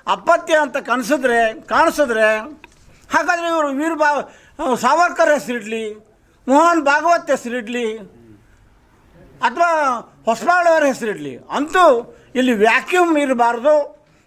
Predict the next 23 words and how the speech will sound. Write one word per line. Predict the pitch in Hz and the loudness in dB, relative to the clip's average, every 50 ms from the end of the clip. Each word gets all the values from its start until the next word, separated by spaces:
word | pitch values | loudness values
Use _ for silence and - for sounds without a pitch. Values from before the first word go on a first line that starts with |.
| _ - | _ -4
ಈ | 247 233 240 | 0 0 2
ಹೆಸರು | 247 240 - 349 339 330 320 302 269 - - - - - - - | 0 0 0 0 2 4 4 4 2 0 -6 -14 -20 -14 -6 -4
ಆ, | 185 202 196 220 | -2 0 0 0
ನಾ-, | 214 208 214 226 226 220 | 2 2 4 4 4 4
ನಾಮಕರಣ | 208 214 277 330 349 320 330 339 330 311 294 277 | 4 4 4 4 2 2 2 0 0 2 0 0
ಆಗದೆ | 262 254 247 254 262 247 | 0 0 0 -2 -2 0
ಹಾಗೆ | 196 208 240 262 262 262 240 - - _ _ _ _ | 0 -2 -2 -2 -2 -6 -6 -6 -12 _ _ _ _
ಖಾಲಿ | - 226 240 339 359 349 339 | -2 0 0 0 0 0 -2
ಇರಬಾರ್ದು | 320 294 277 269 262 247 233 240 | -2 0 0 0 0 0 -2 -4
ಅನ್ನೋ | 233 220 220 220 214 | -6 -6 -6 -6 -6
ಉದ್ದೇಶದಿಂದ | 220 214 208 196 240 302 302 254 - 277 208 208 208 220 226 220 - - - _ _ _ _ _ _ _ - | -6 -6 -4 0 2 2 2 2 -2 -6 -10 -6 -4 -4 -4 -4 -6 -10 -16 _ _ _ _ _ _ _ -2
ನಾವು | 226 247 247 254 | 0 0 0 0
ಈ | 247 240 240 240 | 0 0 0 0
ಒತ್ತಾಯವನ್ನು | 226 214 220 220 220 - 330 330 311 294 277 254 240 220 | 2 2 0 0 0 0 0 2 2 0 0 -2 -4 -4
ಮಾಡ್ತಾಯಿದ್ದೀವಿ. | 202 202 202 202 - 254 240 233 220 240 262 294 294 294 - 196 - _ _ _ - _ _ _ | -4 -4 -4 -4 -2 -2 -2 -2 -2 -4 -2 -2 -2 -2 -4 -10 -20 _ _ _ -20 _ _ _
ಕೂಡಲೇ | - - 320 330 330 349 359 349 311 269 208 - - - 180 156 - _ _ _ _ _ _ _ _ _ _ _ _ - | -4 0 2 2 4 4 4 4 4 2 -2 -6 -12 -20 -20 -20 -20 _ _ _ _ _ _ _ _ _ _ _ _ 0
ಕೇಂದ್ರ | 214 254 320 320 349 330 208 | 2 2 2 2 0 0 0
ಸರ್ಕಾರ, | 247 277 254 214 262 254 240 240 233 226 214 | 0 -4 -2 0 0 0 0 2 0 0 0
ನರೇಂದ್ರ | 202 190 202 240 277 285 285 277 | -2 -2 0 0 2 2 2 2
ಮೋದಿ | 269 262 262 262 247 269 | 2 2 0 0 2 2
ಅವ್ರ | 262 254 220 | 2 2 2
ಸರ್ಕಾರ | 185 214 220 - - 247 240 247 262 254 247 240 349 - _ _ _ _ _ _ _ - | -2 -6 -6 -4 -2 -2 0 2 2 2 0 0 -4 -14 _ _ _ _ _ _ _ -2
ಮತ್ತು, | 214 220 - - 320 311 294 254 214 190 247 - | -2 -2 0 2 2 2 2 0 -2 -8 -12 -16